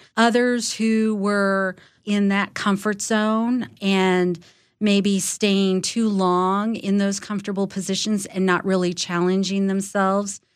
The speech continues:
You know, I wasn't hired in for one job per se, but I was hired in for a career, which meant that I had a lot of different opportunities over the course of that thirty-three-year career.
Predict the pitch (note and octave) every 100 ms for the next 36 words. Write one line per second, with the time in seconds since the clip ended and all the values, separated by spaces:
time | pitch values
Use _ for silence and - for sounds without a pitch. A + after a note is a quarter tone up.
0 | - G#3 G3 F3+ F#3+ G#3+ G#3 G3 - G3
1 | F#3+ G3 F#3 F#3 F#3 - F3 F3 F3 F3
2 | F3 E3+ - _ - F3 F3 F3 A3 C#4
3 | A3+ - - C#4 - B3+ C4 C4 G3 F3+
4 | F3+ F3+ - F#3+ F#3 F3+ F3+ E3+ F3+ E3+
5 | F3+ F3 E3+ E3 - - _ - G3+ -
6 | G3+ G3+ G3 G3+ F#3+ F#3+ - G3+ F#3+ -
7 | F#3+ F#3+ F#3+ F#3+ F#3+ F#3+ F#3 E3 F3+ -
8 | F3+ F3 E3 - - F#3+ G3 F3+ - G#3
9 | G3+ F#3+ F#3 F3+ E3+ F#3+ F3+ F3+ F3+ -
10 | G3 F3+ F3 - - F3+ F3 E3+ F3 -
11 | F#3+ F3+ F#3 - G3 F3+ E3+ - F3 G#3+
12 | A3 E3+ E3